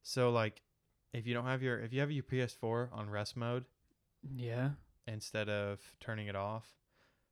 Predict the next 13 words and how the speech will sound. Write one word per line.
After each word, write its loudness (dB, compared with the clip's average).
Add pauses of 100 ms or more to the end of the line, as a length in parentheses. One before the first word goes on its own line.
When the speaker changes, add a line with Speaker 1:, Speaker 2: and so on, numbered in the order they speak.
(300)
Speaker 1:
and -2
your -2
power 2
goes 2
out 0 (1500)
or 0
someone -2
unplugs -2
your -6
P -4
S -4
four, -6 (2000)
your -4